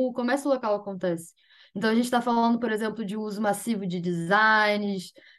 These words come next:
de várias formas de, de criar, é, a informação como recurso, né, do espaço, assim, né? De usar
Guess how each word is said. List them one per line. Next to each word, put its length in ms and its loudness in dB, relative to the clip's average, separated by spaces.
de 380 -4
várias 340 2
formas 400 0
de, 720 -2
de 180 2
criar, 540 4
é, 640 6
a 100 2
informação 500 0
como 180 2
recurso, 520 0
né, 280 0
do 160 -6
espaço, 440 2
assim, 180 -4
né? 160 -4
De 100 -2
usar 480 2